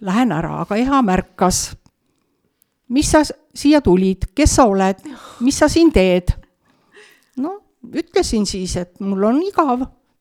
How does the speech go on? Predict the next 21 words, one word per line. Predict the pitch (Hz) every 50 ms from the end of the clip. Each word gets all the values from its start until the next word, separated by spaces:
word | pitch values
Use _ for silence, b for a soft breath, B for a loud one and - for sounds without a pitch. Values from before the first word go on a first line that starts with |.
| _
tulin | - 202 196 196 196 214
siia | 214 - 240 233 240 240 240
kooli | - 311 311 302 302 294 339
õppima, | 403 - _ _ - 330 330 330 320 320
aga | 311 - 320 311 311 311 _ _ _ _ _ _ _
midagi | - 214 214 175 180 - 196
teha | - 180 165 - 190 190 202
ei | 240 277
ole | 320 330 320 302 294 294
ja | 285 294 294 294 - b b b b b b b b b b b b b b b b b b b _ _ _ _ _ -
tulin | 269 262 277 294 311
vaatama, | 349 359 359 - - - 208 202 190 185
et | - -
kas | - 208 - -
on | 320 311 302 277 220
midagi, | 202 214 220 - 226 220 220 - 247 233
mi-, | 233 240 - _
kus | - 311 294 -
kaasa | - 180 170 160 151 - - 147
lüüa. | 151 151 139 135 - 165 156 - - _ _ _ _ _ _ _ _ _ _ _ _ _ _ _ _ _ _ _ _ _ _ _ _
No | 226 214 254 302 320 330 339 330 330 330